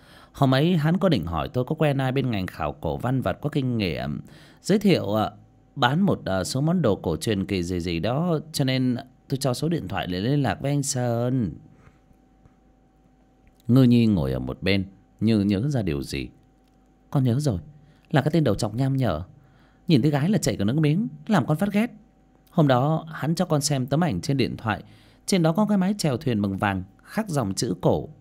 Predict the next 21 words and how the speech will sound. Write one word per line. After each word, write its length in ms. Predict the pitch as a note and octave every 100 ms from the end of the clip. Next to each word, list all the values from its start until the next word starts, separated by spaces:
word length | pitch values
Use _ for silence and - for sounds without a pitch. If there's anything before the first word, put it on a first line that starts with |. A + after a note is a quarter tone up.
| - _ _ _
là 180 | C#3 A#2
văn 200 | C#3+ C#3
Quát 240 | E3 -
Bát 160 | D#3 D3
Nhã 220 | D3 - - - - _ _
của 160 | - B2
Phật 180 | A2+ G2+
giáo. 280 | A2+ D3+ A3 - - - - - - -
Theo 140 | E3+
như 60 | C3
con 160 | C3
biết, 180 | B2+ G3 C#3 C3 -
dạng 300 | C3 B2+ F2+
chữ 160 | C3
trong 160 | E3 D3
kinh 200 | C3 A#2+
Phật 200 | A2+ G2
này 180 | F#2 F2
khắc 240 | F3 -
theo 120 | D3+
lối 160 | C3+